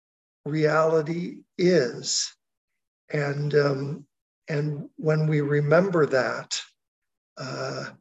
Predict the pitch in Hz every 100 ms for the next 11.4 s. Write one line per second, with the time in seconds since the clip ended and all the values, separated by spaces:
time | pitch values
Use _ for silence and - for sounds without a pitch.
0 | _ - 131 - 147 151 151 151 147 -
1 | 147 135 135 - - _ _ _ _ _
2 | _ 147 139 160 160 - - 147 139 135
3 | 139 - - _ _ _ _ _ _ _
4 | _ _ _ _ 135 135 123 160 160 -
5 | - - - _ _ _ _ _ _ 151
6 | 135 131 127 123 117 117 123 120 _ _
7 | _ _ _ _ 156 135 135 135 - _
8 | - 143 - 170 175 180 156 - _ _
9 | - 151 147 151 165 180 151 143 147 -
10 | _ 143 - 147 - 156 160 156 156 175
11 | 151 127 135 135